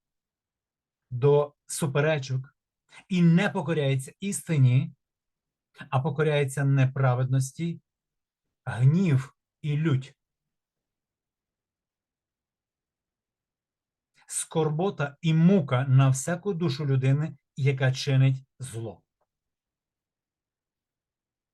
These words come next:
В два вісім сказано, що тим, хто не покоряється істині, а покоряється неправедності, гнів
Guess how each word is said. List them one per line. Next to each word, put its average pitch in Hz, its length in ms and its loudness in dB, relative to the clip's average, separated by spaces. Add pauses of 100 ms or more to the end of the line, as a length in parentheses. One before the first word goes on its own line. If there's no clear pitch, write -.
(160)
В 120 120 -12
два 151 260 -6
вісім 156 480 -6 (120)
сказано, 135 720 0
що - 380 -6
тим, 170 300 -2
хто 147 220 -4
не 151 240 2
покоряється 165 640 -2
істині, 135 760 2
а 151 180 -2
покоряється 135 880 -2
неправедності, 131 1120 -4 (340)
гнів 143 640 0